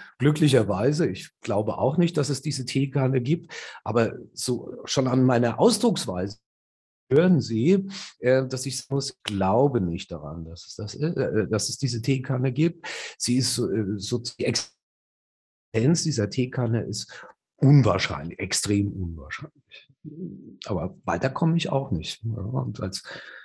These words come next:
als Wissenschaftler komme ich dann am Ende auch wieder dazu, dass ich sagen muss, ich glaube, ich glaube, dass diese Teekanne nicht existiert, weil es extrem unwahrscheinlich ist. So kann ich argumentieren.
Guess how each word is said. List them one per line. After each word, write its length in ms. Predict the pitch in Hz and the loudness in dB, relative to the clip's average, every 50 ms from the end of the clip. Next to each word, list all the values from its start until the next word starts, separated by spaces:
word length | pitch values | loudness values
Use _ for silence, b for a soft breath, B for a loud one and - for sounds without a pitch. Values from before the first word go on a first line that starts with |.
| B B _ | B B _
als 260 | - 107 101 - 127 | -2 -2 -2 0 4
Wissenschaftler 600 | 165 202 190 208 190 - 165 135 135 - - 135 | 4 6 6 6 6 6 6 4 4 4 2 2
komme 280 | 131 - 135 131 135 135 | 2 4 2 2 2 0
ich 60 | 123 127 | 0 0
dann 180 | 135 120 120 | 0 0 2
am 140 | 107 107 101 | 0 -2 -2
Ende 360 | - 107 113 131 147 - - | -2 -2 2 2 2 2 0
auch 240 | - 113 143 - - | -4 -6 -6 -6 -4
wieder 160 | 147 135 110 | -2 -2 -2
dazu, 680 | 92 90 87 95 123 - _ _ _ _ - - - | -2 -4 -8 -8 -10 -12 _ _ _ _ -16 -14 -10
dass 140 | 131 120 104 | -10 -10 -10
ich 100 | 113 107 | -10 -6
sagen 240 | 104 95 95 107 107 | -2 -2 0 0 0
muss, 360 | 113 117 113 117 - - _ _ - | -2 -4 -4 -8 -10 -10 _ _ -4
ich 220 | 98 - - - | -2 -2 -2 -2
glaube, 800 | - 101 87 67 65 - 87 107 120 123 127 175 220 247 247 - - _ _ _ B B B B B B B B | -2 -2 -2 -2 -2 -2 0 0 0 2 2 2 2 0 -2 -6 -16 _ _ _ B B B B B B B B
ich 180 | 104 95 - | -6 -6 -2
glaube, 380 | - 107 98 92 101 127 139 143 | 0 2 2 4 4 4 4 4
dass 200 | 123 117 110 117 | 2 2 0 0
diese 320 | - 120 110 98 98 90 | -2 -4 -2 -2 -4 -6
Teekanne 540 | - - 123 110 113 110 - 117 98 98 92 | -2 0 2 2 2 2 0 2 2 2 2
nicht 260 | 92 98 104 - - | 2 0 0 -2 -4
existiert, 800 | - 101 95 - - 92 - - - - 98 101 117 135 - - | -6 -6 -6 -6 -4 -4 -4 -4 -6 -4 -2 0 2 2 2 2
weil 100 | 98 95 | 0 0
es 140 | 95 95 - | 0 0 -2
extrem 480 | - - - - - - 90 90 85 - - | -6 -8 -16 -16 -10 -6 -4 -4 -4 -2 0
unwahrscheinlich 800 | 101 123 135 123 107 95 95 - 95 78 73 76 78 - - - | 4 4 6 6 4 2 2 0 -2 -4 -4 -8 -12 -14 -14 -18
ist. 260 | - - - - - | -18 -16 -14 -12 -8
So 420 | - 101 107 117 123 120 117 117 | -6 -4 -2 0 0 0 -2 -2
kann 220 | 113 - 104 95 95 | -2 -4 -4 -2 -4
ich 160 | 95 98 - | -4 -6 -6
argumentieren. 840 | 92 90 85 87 90 90 87 85 - - 120 127 147 156 151 151 | -8 -8 -6 -6 -6 -6 -6 -8 -4 -2 0 2 2 2 0 -2